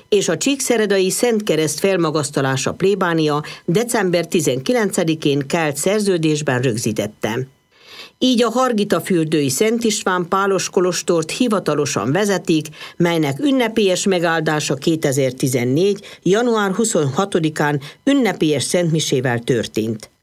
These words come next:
Ezzel új időszámítás kezdődik a Magyar Pálos Rend életében a Hargitafürdőn.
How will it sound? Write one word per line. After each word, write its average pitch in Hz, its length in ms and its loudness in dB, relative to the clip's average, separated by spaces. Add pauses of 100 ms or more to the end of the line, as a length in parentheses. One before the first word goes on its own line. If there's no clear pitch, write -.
(140)
Ezzel 240 540 0
új 254 220 2
időszámítás 160 1000 0
kezdődik 196 560 0
a 135 80 -2
Magyar 185 340 2
Pálos 160 460 -2
Rend 117 240 0
életében 165 680 0 (180)
a - 100 -2
Hargitafürdőn. 117 1040 -2